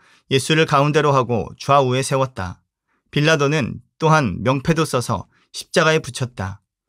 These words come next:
그 명패에는 유대인의 왕 나사렛 사람 예수라고 썼다. 예수께서 십자가에 달리신 곳은 도성에서 가까우므로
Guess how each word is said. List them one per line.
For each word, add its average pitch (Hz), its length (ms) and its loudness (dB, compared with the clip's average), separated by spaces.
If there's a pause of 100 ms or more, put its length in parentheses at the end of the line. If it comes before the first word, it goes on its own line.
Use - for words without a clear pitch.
(200)
그 160 100 0
명패에는 135 680 0 (440)
유대인의 156 380 4
왕 131 400 2
나사렛 131 400 0
사람 147 340 0
예수라고 123 720 -2
썼다. 123 520 -8 (520)
예수께서 147 420 0
십자가에 170 460 2
달리신 151 440 -2
곳은 117 400 -4 (120)
도성에서 143 480 -2
가까우므로 123 680 -2